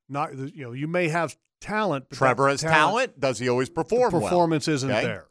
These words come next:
Speaker 1: So
Speaker 2: All right.
Speaker 1: I think some of it is talent, some of it is performance.
Speaker 2: Uh, let's see, from Colin, uh, is there a reason guys who've come back from injury, cited Campbell, Cisco, and Devon Hamilton, that they look significantly worse upon return?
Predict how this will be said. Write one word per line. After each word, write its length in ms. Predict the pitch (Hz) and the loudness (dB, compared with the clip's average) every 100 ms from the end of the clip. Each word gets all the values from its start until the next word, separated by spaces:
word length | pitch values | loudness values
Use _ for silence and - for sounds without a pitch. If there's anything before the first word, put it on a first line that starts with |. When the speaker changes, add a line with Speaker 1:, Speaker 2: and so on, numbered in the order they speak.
| - | -6
Speaker 1:
So 60 | 95 | -2
Speaker 2:
All 40 | |
right. 140 | 113 | 0
Speaker 1:
I 40 | 135 | -2
think 260 | 165 165 | -2 -4
some 220 | - 180 208 | -4 -4 -2
of 140 | 185 | 0
it 140 | 175 | 0
is 120 | 165 - | -2 -4
talent, 460 | - 139 139 139 | -6 -4 -4 -6
some 220 | - 139 | -8 -6
of 120 | 139 127 | -4 -4
it 100 | 123 | -6
is 100 | 110 | -8
performance. 840 | - 113 - 98 76 _ - - - | -14 -18 -18 -20 -20 _ -20 -20 -2
Speaker 2:
Uh, 360 | 131 131 131 131 | 2 4 4 2
let's 160 | 139 | 0
see, 120 | - 139 | -4 -6
from 160 | 127 | -6
Colin, 800 | - - 165 180 160 131 123 135 | -10 -4 2 2 2 0 -2 -4
uh, 340 | - 131 123 127 | -2 0 0 -2
is 180 | 151 110 | -4 0
there 120 | 147 | 0
a 40 | |
reason 360 | 139 160 139 156 | 0 -2 -4 -2
guys 260 | 147 139 120 | 0 0 -2
who've 140 | 113 | -8
come 180 | 135 123 | -4 0
back 180 | 127 - | 0 -2
from 140 | 117 | -6
injury, 380 | 120 104 110 113 | -6 -4 -4 -4
cited 340 | - 117 104 | -4 -6 -6
Campbell, 320 | - 123 113 110 | -8 -8 -6 -8
Cisco, 560 | - 117 - 110 104 | -10 -10 -4 -2 -2
and 200 | - 101 | -4 -8
Devon 240 | 87 101 98 | -6 -6 -6
Hamilton, 460 | 104 196 185 101 - _ _ | -6 -8 -8 -10 -10 _ _
that 220 | - 107 104 | -6 -4 -2
they 120 | 117 | -4
look 240 | 104 113 - | -4 -4 -6
significantly 840 | 123 107 120 147 131 131 - 117 | -8 -4 0 -2 -2 -10 -8 -10
worse 360 | 95 113 107 - | -6 -6 -6 -10
upon 320 | - 98 98 90 | -16 -12 -10 -10
return? 580 | 85 - 85 62 50 | -12 -14 -16 -16 -20